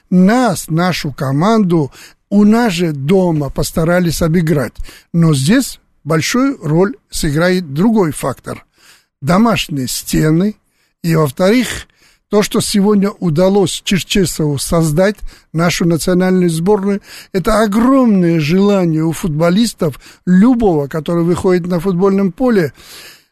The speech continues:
значит, остервенение даже в некоторых моментах.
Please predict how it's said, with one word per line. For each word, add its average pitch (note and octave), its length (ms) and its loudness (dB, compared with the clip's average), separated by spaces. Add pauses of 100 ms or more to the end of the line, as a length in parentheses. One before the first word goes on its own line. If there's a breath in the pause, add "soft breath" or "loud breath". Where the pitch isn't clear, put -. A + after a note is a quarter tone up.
значит, F3+ 360 0
остервенение A3+ 1080 2
даже F3+ 320 0
в D#3+ 60 0
некоторых E3+ 640 0
моментах. F#3+ 580 2